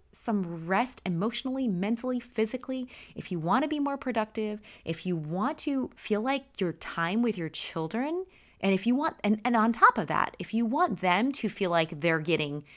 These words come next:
real undivided attention from you, take an unplugged day, okay? And just be present in your life, at home, with your family, people that are important to you. Maybe that night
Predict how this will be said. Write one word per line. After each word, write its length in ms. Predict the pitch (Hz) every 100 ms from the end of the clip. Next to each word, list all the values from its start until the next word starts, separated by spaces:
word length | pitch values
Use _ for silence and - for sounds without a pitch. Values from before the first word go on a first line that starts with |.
| - - -
real 460 | 147 185 220 202 -
undivided 540 | 180 190 160 160 147
attention 420 | 143 165 180 180
from 180 | 165 156
you, 100 | 151
take 280 | - 170 -
an 60 |
unplugged 460 | 403 226 - 147 143
day, 300 | 147 - - _ _ _ _ _ -
okay? 460 | 160 170 175 294 -
And 200 | 208 208
just 320 | 214 - 165
be 180 | 202 269
present 680 | - - - 151 147 139 -
in 120 | 143
your 140 | 143
life, 440 | 139 139 143 - -
at 80 | -
home, 520 | - - 165 160 165
with 140 | 156 147
your 100 | 131
family, 680 | - - 151 160 165 160 160 - - -
people 260 | 180 180 170
that 100 | 147
are 80 |
important 420 | 135 - 175 - 170
to 140 | 185
you. 260 | 170 165 160 - -
Maybe 300 | 160 170 190
that 240 | 185 190 165
night 340 | 165 185